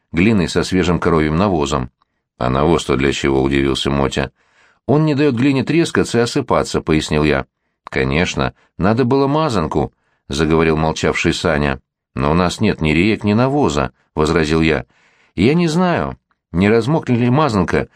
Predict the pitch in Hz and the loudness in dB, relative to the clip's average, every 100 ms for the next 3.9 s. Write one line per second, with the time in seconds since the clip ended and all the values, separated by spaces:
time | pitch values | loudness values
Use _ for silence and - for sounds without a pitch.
0 | _ _ 95 131 127 - 123 - 110 - | _ _ -2 0 0 0 -4 -2 -4 0
1 | 131 95 98 104 123 101 73 60 - _ | 0 0 0 0 -2 0 -2 -4 -10 _
2 | _ _ _ _ _ _ _ - 80 - | _ _ _ _ _ _ _ -4 -4 -2
3 | 87 78 101 - 80 - 87 85 | -2 0 -2 0 -2 0 2 2